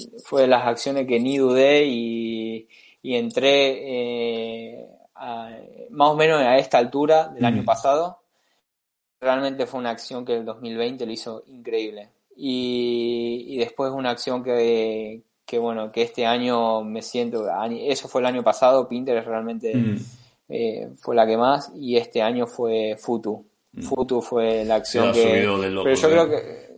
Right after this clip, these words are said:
Speaker 1: sí,
Speaker 2: Mm.
Speaker 1: yo creo que más fue por el, no, o sea, fue, sí, la venía siguiendo, sabía los números, me gusta muchísimo el modelo de negocio y la proye-, proyección que
Speaker 2: Mm.
Speaker 1: tiene a futuro, pero bueno, yo creo que fue más un análisis técnico que realmente salió volando de un día para otro y realmente,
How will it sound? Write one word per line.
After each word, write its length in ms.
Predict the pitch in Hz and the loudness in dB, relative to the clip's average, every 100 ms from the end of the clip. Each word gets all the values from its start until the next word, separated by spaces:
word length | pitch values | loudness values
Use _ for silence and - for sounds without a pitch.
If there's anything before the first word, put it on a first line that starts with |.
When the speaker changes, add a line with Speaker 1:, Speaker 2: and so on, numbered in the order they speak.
| - | -16
Speaker 1:
sí, 400 | - 123 113 110 | -8 -4 -4 -4
Speaker 2:
Mm. 40 | |
Speaker 1:
yo 160 | 107 139 | -4 0
creo 120 | 147 | 0
que 120 | 139 123 | 0 0
más 320 | 131 131 - | 0 0 0
fue 180 | 135 127 | -2 2
por 160 | 127 | 2
el, 500 | 117 113 123 123 131 156 | 2 -2 -8 -14 -14 -6
no, 80 | 156 - | -4 -4
o 40 | |
sea, 200 | - 135 | 0 0
fue, 500 | - 156 175 180 170 | 2 2 4 4 2
sí, 360 | 151 - 143 131 | 0 -6 -6 -2
la 160 | 120 117 | 2 2
venía 240 | 139 156 | 2 -4
siguiendo, 560 | - 139 147 160 165 160 | -4 -4 -2 0 0 -2
sabía 340 | - 117 139 | 0 2 2
los 180 | 131 123 | 0 -4
números, 480 | 143 143 147 151 151 - _ | -8 -4 -2 -2 -6 -20 _
me 160 | - 117 | -10 -4
gusta 300 | 120 131 123 | -4 -2 -4
muchísimo 500 | 113 113 135 127 131 | -4 -6 -10 -10 -6
el 80 | 120 | -6
modelo 240 | 113 120 120 | -4 -2 -2
de 60 | |
negocio 420 | 110 113 131 131 | -2 2 2 2
y 40 | 120 | -4
la 80 | 110 | -2
proye-, 380 | 113 - - - _ _ | -2 -4 -14 -20 _ _
proyección 540 | 131 123 127 120 135 135 | -2 -2 -2 -6 -6 -4
que 80 | |
Speaker 2:
Mm. 20 | 127 | -2
Speaker 1:
tiene 160 | 127 | 0
a 40 | 117 | 0
futuro, 480 | 123 117 139 151 151 - - _ | 0 -2 2 2 0 -16 -20 _
pero 180 | - 123 | 2 4
bueno, 160 | 127 123 | 4 2
yo 140 | 120 | -2
creo 120 | 131 127 | -2 -2
que 60 | |
fue 160 | 117 123 | -2 0
más 180 | 123 120 | 0 0
un 120 | 120 | -2
análisis 500 | 117 120 113 113 107 | -2 -2 -4 -6 -6
técnico 400 | 120 123 123 117 | -2 -2 0 -2
que 100 | 107 | -2
realmente 680 | 110 113 113 117 113 110 101 | -2 -2 -2 -2 2 2 2
salió 460 | - - 113 113 113 | -6 -6 -4 0 0
volando 320 | 113 113 110 | 0 -2 -2
de 60 | |
un 80 | 107 | -2
día 140 | 113 110 | 0 2
para 220 | 107 101 | 4 4
otro 300 | 113 123 123 | 4 2 -2
y 60 | 113 | -2
realmente, 960 | 110 110 113 110 107 104 101 101 98 | -2 -2 -4 -2 -2 -2 -4 -6 -12